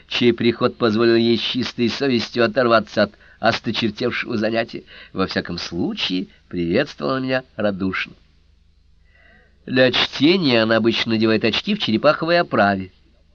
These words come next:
которые делают её похожей на рыбу в аквариуме.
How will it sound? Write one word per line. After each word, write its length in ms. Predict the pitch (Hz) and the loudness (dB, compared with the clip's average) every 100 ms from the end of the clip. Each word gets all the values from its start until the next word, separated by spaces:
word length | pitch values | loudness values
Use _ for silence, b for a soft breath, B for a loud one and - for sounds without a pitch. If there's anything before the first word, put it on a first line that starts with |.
| _ _ _ | _ _ _
которые 280 | - 110 117 | -6 0 2
делают 300 | 107 110 107 | 4 4 4
её 100 | 113 | 2
похожей 280 | 104 113 110 | -2 -2 2
на 140 | 113 | 2
рыбу 380 | 117 113 110 98 | 2 2 2 2
в 80 | 101 | 0
аквариуме. 580 | 104 117 107 104 104 | 0 2 2 2 2